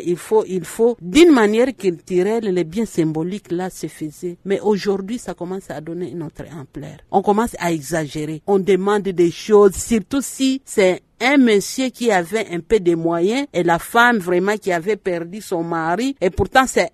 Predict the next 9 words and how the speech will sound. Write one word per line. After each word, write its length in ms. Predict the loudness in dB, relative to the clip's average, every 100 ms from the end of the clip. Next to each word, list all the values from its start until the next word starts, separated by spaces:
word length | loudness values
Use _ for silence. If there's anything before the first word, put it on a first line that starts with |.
| 0
elle 300 | 2 4 2
qui 220 | -2 0
est 80 | 0
souffrante 680 | 0 -4 0 2 2 2
plus 280 | -4 -6 -6
que 80 | -4
tout 240 | -4 -4 -4
le 80 |
monde. 360 | -2 0 0